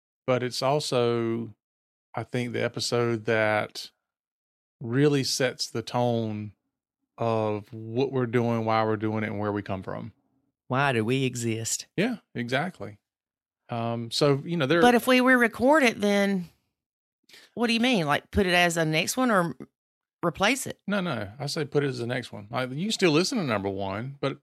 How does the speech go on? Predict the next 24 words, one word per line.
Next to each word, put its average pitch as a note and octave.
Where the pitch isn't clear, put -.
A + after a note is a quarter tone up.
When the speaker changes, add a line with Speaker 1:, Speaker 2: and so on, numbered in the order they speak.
Speaker 1:
there's D3+
a -
lot E3+
of F#3+
people D#3+
that's C3+
not C#3+
gonna B2
go A#2
back B2
and G#2+
listen G#2
to F#2+
number G2+
one. G#2
So A2
Speaker 2:
Oh, D#3+
yeah. D3
Speaker 1:
so A#2
just, A#2
uh, A#2
just B2
re-record C#3+
it -